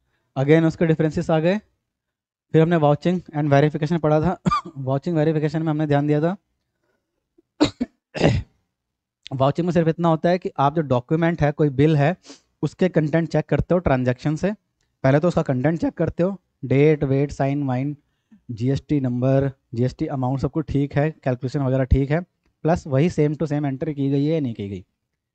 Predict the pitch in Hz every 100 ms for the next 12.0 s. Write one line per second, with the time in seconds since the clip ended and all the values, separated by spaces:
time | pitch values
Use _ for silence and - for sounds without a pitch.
0 | - 170 190 - - 190 190 185 170 156
1 | 175 185 196 147 123 - 147 190 185 _
2 | _ - 135 214 202 185 202 190 175 160
3 | 147 185 208 214 214 _ _ - 117 156
4 | 208 214 139 120 110 _ _ _ - 139
5 | 147 156 - 202 196 139 120 131 135 -
6 | 156 233 233 _ _ - 117 123 180 214
7 | 190 190 160 - 160 165 240 _ _ _
8 | _ _ - 131 147 165 156 147 220 -
9 | 147 151 143 120 101 - _ _ _ _
10 | 180 202 233 _ - 135 147 139 127 131
11 | 143 165 208 151 147 127 120 113 - 98